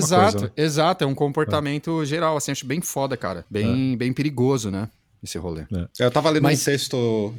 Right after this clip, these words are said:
Speaker 3: interessantíssimo, você citou isso, essa questão da, da, da, do pessoal mais à esquerda, e eu vi um texto interessantíssimo sobre a questão do cancelamento,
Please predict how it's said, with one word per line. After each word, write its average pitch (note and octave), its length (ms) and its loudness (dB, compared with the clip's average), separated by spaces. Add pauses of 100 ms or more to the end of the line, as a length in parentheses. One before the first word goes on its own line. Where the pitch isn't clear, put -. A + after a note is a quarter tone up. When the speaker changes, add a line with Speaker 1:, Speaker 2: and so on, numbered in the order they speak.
(100)
Speaker 3:
interessantíssimo, C3 920 -4
você A#2+ 180 -4
citou A#2+ 380 -4
isso, - 380 -6
essa A2 260 -6
questão A2 400 -6
da, G2+ 340 -2 (180)
da, G2 260 -4
da, F#2 420 -6
do G#2 120 -14
pessoal G2 480 -6
mais G2 280 -6
à F#2+ 60 -4
esquerda, G2+ 640 -6 (640)
e G2+ 520 0
eu G#2 120 0
vi A2 160 -4
um A#2 80 -2
texto A#2+ 320 -4
interessantíssimo B2+ 960 -4
sobre G2+ 480 -2
a F#2+ 80 -4
questão - 380 -8
do G2 80 -6
cancelamento, G2+ 1040 -6